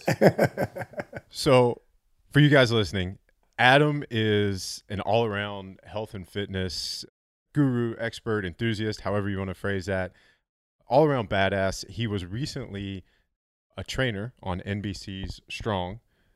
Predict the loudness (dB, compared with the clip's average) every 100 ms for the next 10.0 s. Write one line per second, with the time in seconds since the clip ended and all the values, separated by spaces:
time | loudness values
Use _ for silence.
0 | _ _ -4 -2 -4 -6 -8 -6 -6 -6
1 | -12 -12 4 8 8 4 _ _ _ _
2 | _ _ _ _ _ -4 -4 -2 -4 -6
3 | -2 0 0 -2 -2 -6 -4 -6 -4 -6
4 | -6 -6 -8 -8 -10 -8 -4 -4 -4 -8
5 | -6 -6 -6 -8 -8 -10 -12 -14 -14 -16
6 | -14 -16 -14 -10 -8 -8 -8 -8 -8 -20
7 | -20 _ -20 _ _ -4 -2 0 0 0
8 | 0 -2 -2 -4 -6 -8 -8 -4 -2 -4
9 | -8 -12 -6 -4 -4 -6 -6 -4 -4